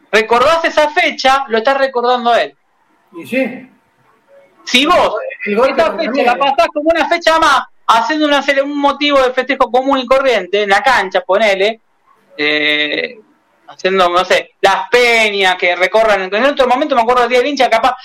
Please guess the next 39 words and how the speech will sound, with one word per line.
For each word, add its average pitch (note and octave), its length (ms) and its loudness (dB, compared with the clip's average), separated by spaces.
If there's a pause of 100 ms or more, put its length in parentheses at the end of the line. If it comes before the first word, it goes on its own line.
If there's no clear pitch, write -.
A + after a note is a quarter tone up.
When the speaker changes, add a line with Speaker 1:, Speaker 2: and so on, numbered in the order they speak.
(120)
Speaker 1:
las G#3 140 2
peñas B3 260 0
recorrían G#3+ 500 -2
la, G3 200 0
la G3 160 2
cancha A#3+ 340 0
y G3 40 0
entraban G#3 320 2
al G3+ 120 0
campo A3 300 2
de F#3+ 60 0
juego A3+ 540 2 (340)
y F3 300 -2
se G3 100 -2
sacaban G3+ 500 0
fotos, A3+ 760 2 (180)
eso D#4+ 200 0
sí C#4+ 140 -4
me A3 80 2
acuerdo G#3 240 0
de G3 60 4
haberlo G#3 280 0
hecho, G3+ 200 -4
en, F#3+ 280 -4
que F#3+ 120 -2
se G3+ 100 0
había G#3+ 420 0
hecho A3 220 -2
en G3 80 -2
la, F#3+ 120 2
el F#3 380 -2
Día G3+ 160 2
del G3 140 2
Hincha. E3+ 340 -2
Speaker 2:
Sí, B3+ 80 -8
dar A#3+ 300 -2
la A#3+ 80 2
vuelta. B3+ 320 2
Speaker 1:
Ahora, F#3+ 360 -2